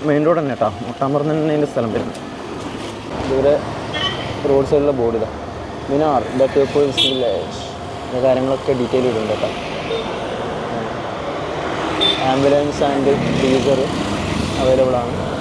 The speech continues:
Counseling and family emp-, empowerment, ഹോമിയോപ്പതി ക്ലിനിക് ഉണ്ട്, അതുപോലെ learning and development hub ഉണ്ട്, മെറിറ്റ്, പിന്നെ മെഡിക്കൽ എക്യുപ്മെന്റ്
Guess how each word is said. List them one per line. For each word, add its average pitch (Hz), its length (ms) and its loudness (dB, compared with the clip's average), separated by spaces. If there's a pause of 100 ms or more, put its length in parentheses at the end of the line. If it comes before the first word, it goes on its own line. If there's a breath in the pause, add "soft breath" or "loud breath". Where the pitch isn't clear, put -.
(460)
Counseling 135 520 0
and 139 100 0 (100)
family 131 400 4
emp-, 127 260 -2 (320)
empowerment, 123 520 0 (840)
ഹോമിയോപ്പതി 131 600 4
ക്ലിനിക് 127 360 2
ഉണ്ട്, 127 180 4 (500)
അതുപോലെ 123 340 0 (340)
learning 127 360 2 (240)
and 123 180 -2 (320)
development 123 460 -2 (100)
hub 113 200 -6
ഉണ്ട്, 117 160 -2 (800)
മെറിറ്റ്, 131 360 0 (380)
പിന്നെ 120 280 -8
മെഡിക്കൽ 117 400 -4
എക്യുപ്മെന്റ് 120 500 -6